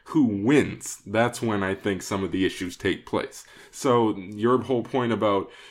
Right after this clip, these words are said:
then everyone would, from Nocturnal Animals would have nominated, that's not what I'm talking about. I'm talking about who won.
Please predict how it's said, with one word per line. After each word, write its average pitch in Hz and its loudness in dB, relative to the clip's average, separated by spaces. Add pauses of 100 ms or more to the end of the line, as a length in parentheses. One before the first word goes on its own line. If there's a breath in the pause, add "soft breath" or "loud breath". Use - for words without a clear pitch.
then 110 2
everyone 107 2
would, 104 0
from 107 -2
Nocturnal 110 -2
Animals 104 0
would 104 0
have 98 -2
nominated, 107 -2
that's 110 0
not 160 0
what 120 0
I'm 104 -2
talking 120 2
about. - -8
I'm 104 -4
talking 127 2
about - 0
who 127 -2
won. 110 -2